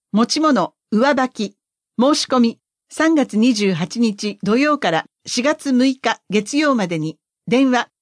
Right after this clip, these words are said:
または直接問い合わせ先へ。先着順。会場問い合わせ。高田馬場地域交流館、高田馬場一の四の十七。電話三二零零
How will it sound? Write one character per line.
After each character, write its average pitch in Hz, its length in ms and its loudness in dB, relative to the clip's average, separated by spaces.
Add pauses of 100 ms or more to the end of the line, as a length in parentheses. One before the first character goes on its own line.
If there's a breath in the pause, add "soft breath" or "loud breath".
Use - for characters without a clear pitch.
ま 240 100 0
た 311 140 0
は 277 60 2
直 180 220 -4
接 - 500 -2
問 277 180 2
い 311 60 2
合 302 60 2
わ 285 100 2
せ 262 100 -2
先 214 320 -4
へ。 175 140 -2 (160)
先 302 220 0
着 285 200 -4
順。 220 280 -4 (380)
会 302 220 0
場 262 320 2
問 277 240 0
い 294 80 2
合 269 60 2
わ 262 80 0
せ。 226 260 -4 (320)
高 254 240 0
田 285 80 2
馬 254 240 0
場 202 260 -2
地 302 180 0
域 - 220 -16
交 294 160 4
流 262 200 2
館、 160 260 -4 (280)
高 254 200 0
田 294 80 2
馬 247 260 2
場 175 260 -2
一 233 220 -6
の 302 140 2
四 247 180 2
の 170 140 0
十 214 240 0
七。 196 280 -2 (280)
電 269 260 4
話 254 220 0 (160)
三 311 280 0
二 339 220 0
零 220 220 2
零 190 340 0